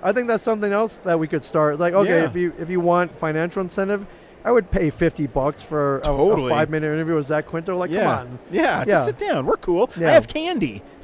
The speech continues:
Speaker 2: <laughs>
Speaker 1: We have candy. Yeah,
Speaker 2: Yeah,
Speaker 1: exactly.
Speaker 2: totally.
Speaker 1: Yeah.
Speaker 2: Is there anything else you're doing in, uh, Denver? Or are you just staying this and then bouncing?
Speaker 1: Uh, yeah, I mean, uh,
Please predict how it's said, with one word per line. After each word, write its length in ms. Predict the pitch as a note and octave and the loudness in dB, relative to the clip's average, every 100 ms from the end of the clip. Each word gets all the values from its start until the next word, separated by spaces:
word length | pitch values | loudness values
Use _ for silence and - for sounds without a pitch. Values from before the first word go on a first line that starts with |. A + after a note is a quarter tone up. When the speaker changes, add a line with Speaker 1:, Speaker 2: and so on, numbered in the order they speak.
| - | -4
Speaker 2:
<laughs> 280 | A3 B3 | 0 -2
Speaker 1:
We 120 | G3+ F3 | -2 -4
have 120 | D#3 | -2
candy. 320 | F#3+ G3 D#3+ | -2 -2 0
Yeah, 140 | D#3 | 4
Speaker 2:
Yeah, 220 | D#3 A3 C#3 | 4 4 4
Speaker 1:
exactly. 320 | D3+ D#3 D#3 C3 | 4 2 2 -2
Speaker 2:
totally. 160 | A2+ A2 - - - | -4 -6 -16 -20 -6
Speaker 1:
Yeah. 280 | D3 C3 A#2+ | -2 0 0
Speaker 2:
Is 100 | F3 | 2
there 60 | G#3 | 4
anything 260 | G3+ G#3 E3+ | 4 2 2
else 180 | F3 | 2
you're 60 | F3+ | 0
doing 220 | F3 F3+ | -2 -2
in, 280 | F#3 F#3+ F#3 | -2 -4 -6
uh, 140 | E3+ E3+ | -2 0
Denver? 380 | D#3 F#3+ G3 | 2 2 4
Or 40 | G#3 | 4
are 40 | |
you 160 | D#3+ C#3+ | 4 2
just 160 | C3+ - | -2 0
staying 280 | E3 D3+ | 0 0
this 200 | C#3 D3 | 0 -2
and 80 | D#3 | -2
then 160 | C#3 B2+ | -6 -4
bouncing? 640 | A2+ C3 D3+ - B2+ A2+ - | -4 -2 -2 -2 -6 -6 -4
Speaker 1:
Uh, 440 | G3 A3+ A#3+ A#3 A3 | 4 8 8 8 6
yeah, 460 | A#3+ B3 A#3+ A#3 G#3+ | 6 8 8 8 6
I 60 | |
mean, 380 | A3+ A3+ A3+ A3 - | 4 2 2 -2 0
uh, 380 | F#3 G3+ F3 F#3+ | 4 6 6 0